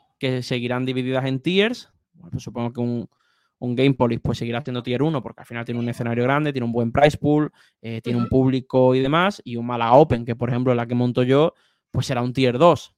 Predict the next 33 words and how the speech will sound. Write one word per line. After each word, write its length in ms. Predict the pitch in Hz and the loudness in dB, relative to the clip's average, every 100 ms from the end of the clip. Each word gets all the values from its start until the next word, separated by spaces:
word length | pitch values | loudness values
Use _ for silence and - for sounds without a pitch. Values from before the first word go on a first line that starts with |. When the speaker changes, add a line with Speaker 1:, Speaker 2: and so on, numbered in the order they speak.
| _ | _
Speaker 1:
porque 260 | 127 - | -12 -10
es 60 | 120 | -14
un 100 | 120 | -10
evento 320 | 120 131 143 | -8 -8 -8
que 100 | 143 | -8
simplemente 500 | 123 120 123 123 127 | -8 -6 -4 -4 -4
existe 340 | 127 143 135 117 | -6 -6 -10 -8
para, 340 | 123 120 110 _ _ _ _ - 113 110 110 | -4 -4 -4 _ _ _ _ -12 -8 -8 -8
eh, 840 | 110 110 110 110 110 107 110 123 127 _ _ _ _ | -8 -8 -8 -10 -10 -14 -18 _ _ _ _ _ _
para 120 | 113 | -16
compe-, 200 | 113 113 - | -14 -16 -6
para 160 | 120 | -4
ese, 240 | 117 127 117 | -2 -2 0
para 220 | 120 117 | 0 0
ese, 520 | - 123 120 120 127 | -2 -2 -2 -2 -4
ese 180 | 127 - | -4 -6
duelo, 400 | 131 160 175 165 | 0 2 4 2
¿no? 140 | 185 | -4
Que 120 | 196 135 | -8 -6
se 180 | 127 | -6
juega 320 | 117 131 131 123 | -4 -2 -2 -2
presencialmente, 800 | 127 127 131 131 165 196 240 277 _ - - _ _ | -4 -8 -4 -2 -2 -2 -4 -6 _ -20 -20 _ _
y 140 | 135 | 4
el, 140 | 131 - | 4 2
y 240 | 131 127 | -4 -2
la 120 | 120 | -2
gente 220 | 120 131 131 | -2 -4 0
que 60 | |
lo 60 | 139 | 0
monta 220 | 139 135 | 2 2
online, 320 | 139 147 175 | 2 2 0
pues, 160 | 185 123 | -4 -10
inevitablemente 840 | - 123 120 120 123 127 131 170 - | -8 -10 -6 -4 -4 -6 -4 -6 -6